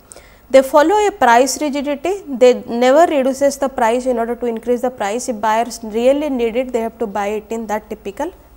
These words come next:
price. If the demand for the diamond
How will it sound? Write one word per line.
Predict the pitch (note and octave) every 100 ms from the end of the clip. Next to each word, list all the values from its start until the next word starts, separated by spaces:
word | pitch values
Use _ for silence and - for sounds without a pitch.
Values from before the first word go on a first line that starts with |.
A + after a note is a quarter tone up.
| -
price. | A#3 G#3+ C#4+ - - - - - - _ - - - - - _ _ _ _ _ - _ _ -
If | D4 B3
the |
demand | C4 C4+ D4 F#4 A4
for | - G4
the | F4
diamond | B3 B3+ B3 C#4 E4 C#4